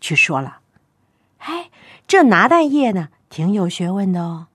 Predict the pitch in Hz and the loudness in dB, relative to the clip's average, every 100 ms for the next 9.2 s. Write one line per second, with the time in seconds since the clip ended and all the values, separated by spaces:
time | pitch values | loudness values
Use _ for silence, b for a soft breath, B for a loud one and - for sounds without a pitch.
0 | _ _ b b b 269 269 269 269 269 | _ _ b b b -2 0 0 -4 -2
1 | 269 254 240 254 - 262 233 226 180 160 | -4 -4 -4 -6 -6 -8 -6 -4 -4 -4
2 | 208 285 277 233 185 180 190 B B B | -4 -4 -2 -2 -4 -6 -8 B B B
3 | B B _ - 311 - 311 254 269 254 | B B _ -12 -8 -4 -4 -4 -4 -6
4 | - 185 175 180 - _ _ _ _ _ | -8 -8 -8 -12 -16 _ _ _ _ _
5 | _ _ _ _ 147 160 - 294 285 269 | _ _ _ _ -14 -14 -10 -8 -4 -6
6 | 220 214 202 - 156 156 180 170 170 - | -4 -2 -4 -4 -6 -4 -4 -4 -6 -6
7 | 185 233 262 277 - 320 269 - 156 190 | -2 0 0 -2 -2 0 0 -2 -6 -2
8 | 277 233 160 147 117 175 294 - 214 113 | 0 -2 -4 -8 -6 -4 -6 -6 -10 -10
9 | - | -16